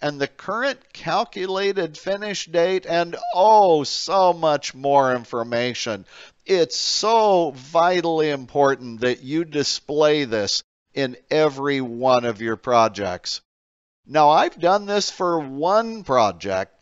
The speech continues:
but let me show you how you can ask Microsoft Project to automatically display the project summary task in every new project you create.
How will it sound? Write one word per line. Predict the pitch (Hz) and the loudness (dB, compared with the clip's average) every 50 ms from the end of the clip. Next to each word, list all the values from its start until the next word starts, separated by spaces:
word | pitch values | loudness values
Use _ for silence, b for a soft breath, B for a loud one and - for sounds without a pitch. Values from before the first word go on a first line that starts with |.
| _ _ | _ _
but | 120 117 139 139 - - | 0 2 2 2 2 -2
let | - 131 135 147 170 220 - 240 247 | -6 -2 0 2 2 0 0 -6 -10
me | 269 269 294 277 | -12 -10 -8 -8
show | - - - - 180 160 170 185 190 | -8 -8 -6 -2 0 2 2 2 0
you | 190 180 170 156 147 135 120 | -2 -2 -4 -2 -2 -4 -2
how | 135 139 139 139 135 | 0 2 2 2 2
you | 135 135 139 143 143 | 0 -2 -6 -6 -6
can | - 156 139 131 | -6 -6 -4 -2
ask | 131 131 131 135 135 - - - | 0 0 0 0 0 -4 -8 -8
Microsoft | 127 127 131 139 156 - - - 151 135 - 147 135 131 123 - - - | -4 -2 -2 -2 -2 -4 -6 -8 -6 -4 -2 0 2 2 2 2 -2 -4
Project | - 127 151 190 208 156 127 113 110 107 - - | 0 2 2 2 2 0 -2 -2 -2 -2 -4 -6
to | - 117 101 - - _ - | -4 -4 -4 -6 -8 _ -2
automatically | 143 156 185 226 269 269 262 240 226 220 214 226 233 220 214 165 - - 143 139 135 135 127 | 0 2 2 2 0 -2 -4 -6 -4 -4 -4 -2 -2 -2 -4 -6 -6 -6 -4 -4 -2 -4 -4
display | 113 117 113 - - - - 127 123 123 120 120 123 127 - _ _ _ _ _ _ | -6 -8 -6 -6 -6 -6 -4 0 2 2 2 2 0 -2 -4 _ _ _ _ _ _
the | - 120 110 | -2 -2 -2
project | - - - 127 135 151 165 156 156 160 170 170 - - | -2 -4 0 2 2 2 2 0 0 0 0 0 -2 -8
summary | - - - 147 151 160 160 160 160 160 160 156 151 | -8 -6 -2 -2 0 0 0 -2 -4 -2 -4 -4 -4
task | - 151 135 139 143 143 - - - | -4 -2 0 0 0 0 -2 -4 -6
in | 147 147 151 151 151 - _ _ _ - | -6 -6 -6 -6 -8 -12 _ _ _ -2
every | 185 208 214 208 185 147 139 143 139 135 131 | 0 2 4 4 2 2 -2 -4 -4 -4 -4
new | 123 123 127 131 127 | -4 -6 -6 -6 -6
project | - - 131 120 - 117 107 110 117 113 107 - - | -4 0 4 4 4 4 2 0 -2 -2 -2 -4 -6
you | 120 110 113 110 | -8 -8 -8 -8
create. | - - - 127 113 110 110 110 113 120 123 117 104 98 | -8 -12 -10 -8 -6 -4 -2 -2 0 0 0 0 -2 -4